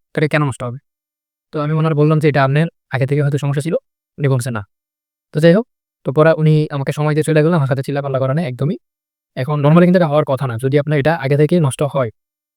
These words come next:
বা আগে থেকে যদি নষ্ট না হয়, আমার কারণে যদি নষ্ট হয়, তাহলে অবশ্যই কাস্টমার আমার সাথে চিল্লানোর কথা যে, "এটা কি করছেন না করছেন ঠিক করে দেন।" But উনি আমার চিল্লার-, চিল্লাই নাই, উল্টা সময় দিছে। তো আমি কি করলাম, এবার এটা খুললাম, বলে এবার কি করলাম, এটা যে স্প্রিং মেকানিজম বা যেই মোটরটা আছে, ওই মোটরের সাথে একটা স্প্রিং আছে, ওই স্প্রিংটারে আমি একটু লুজ করলাম, টানাটানি করলাম,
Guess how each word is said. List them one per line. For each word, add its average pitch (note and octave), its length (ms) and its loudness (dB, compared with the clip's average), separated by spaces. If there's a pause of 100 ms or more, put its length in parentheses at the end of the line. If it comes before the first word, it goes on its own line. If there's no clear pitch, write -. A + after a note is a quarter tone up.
(140)
বা C3 120 2
আগে C3+ 140 0
থেকে D#3 160 2
যদি D#3 120 2
নষ্ট C3+ 160 -2
না D3 100 0
হয়, E3+ 120 -4
আমার D3 160 -2
কারণে E3 160 4
যদি D3+ 120 0
নষ্ট B2+ 120 -4
হয়, A#2 100 -6
তাহলে D3 140 -2
অবশ্যই D3 180 -6
কাস্টমার C#3 220 -6
আমার C3+ 120 -8
সাথে C3+ 100 -4
চিল্লানোর C3+ 280 -2
কথা A#2 100 -4
যে, A#2+ 100 -4
"এটা B2+ 120 -4
কি - 140 -8
করছেন C3+ 240 -6
না B2 80 -2
করছেন B2+ 180 -6
ঠিক B2+ 120 -4
করে A#2+ 120 -4
দেন।" A2+ 100 -10 (440)
But D3 100 2
উনি E3 120 4
আমার D#3 180 2
চিল্লার-, E3 460 0
চিল্লাই D#3+ 240 4
নাই, A3+ 100 0 (160)
উল্টা D3+ 180 0
সময় C#3+ 200 -2
দিছে। A#2 140 -8 (600)
তো - 40 -6
আমি E3+ 120 2
কি F3+ 60 4
করলাম, F#3 240 2
এবার C#3+ 160 -2
এটা C#3+ 120 -2
খুললাম, C3 260 -2 (380)
বলে D#3 160 6 (160)
এবার C#3 180 -4
কি D#3+ 80 -8
করলাম, E3+ 220 0
এটা D3+ 180 0
যে D#3 160 -2
স্প্রিং - 260 0
মেকানিজম D#3+ 420 2
বা C3 120 2 (160)
যেই B2+ 160 -6 (220)
মোটরটা D3+ 320 0
আছে, C3 140 -4 (260)
ওই D#3+ 100 2
মোটরের E3 320 4
সাথে D#3+ 120 0
একটা D3+ 140 -4
স্প্রিং D3 220 -4
আছে, C#3 140 -4 (120)
ওই D#3 180 -2
স্প্রিংটারে G3 420 2
আমি C#3+ 120 -2
একটু C#3+ 140 -4
লুজ C3 180 -4
করলাম, D3 260 -4
টানাটানি C#3 320 -2
করলাম, C3+ 240 -4